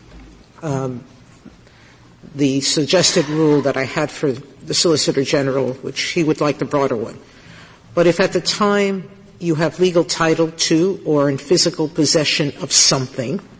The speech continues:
then it's not a Stern claim, not an Article three claim, because that is the quintessential, um, question that bankruptcy <clears throat> judges decide.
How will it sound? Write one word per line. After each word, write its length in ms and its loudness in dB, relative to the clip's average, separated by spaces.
then 480 2
it's 300 -2
not 300 0
a 60 -4
Stern 420 0
claim, 320 -14
not 180 -2
an 100 2
Article 400 0
three 320 -4
claim, 380 -12
because 340 -2
that 180 4
is 140 2
the 100 0
quintessential, 1000 0
um, 440 -2
question 540 0
that 180 0
bankruptcy 640 -4
<clears throat> 920 -14
judges 440 2
decide. 540 0